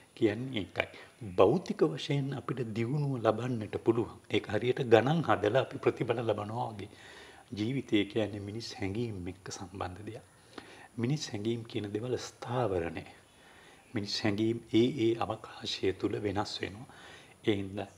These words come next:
හැම මිනිසෙක් තුලම කිසියම් සංවේදීතාවක් තියෙන්න ඕනේ. විශේෂයෙන්ම තමන් සමග ජීවත් වන පුද්ගලයන්ට ඉස්සෙල්ලා. තමන් එක්ක වැඩ කරන පුද්ගලයන්ට ඉස්සෙල්ලා.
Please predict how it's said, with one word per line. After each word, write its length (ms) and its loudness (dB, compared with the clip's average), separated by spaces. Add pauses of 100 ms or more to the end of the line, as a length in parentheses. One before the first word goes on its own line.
හැම 280 -2 (180)
මිනිසෙක් 580 -8 (180)
තුලම 340 -8 (580)
කිසියම් 600 -4 (360)
සංවේදීතාවක් 1200 0
තියෙන්න 420 -4
ඕනේ. 340 -4 (560)
විශේෂයෙන්ම 800 2 (320)
තමන් 460 0
සමග 460 0
ජීවත් 480 -2
වන 200 -6
පුද්ගලයන්ට 720 0 (200)
ඉස්සෙල්ලා. 560 -8 (880)
තමන් 360 8 (240)
එක්ක 300 -2 (160)
වැඩ 280 8
කරන 340 4
පුද්ගලයන්ට 600 -6
ඉස්සෙල්ලා. 600 -10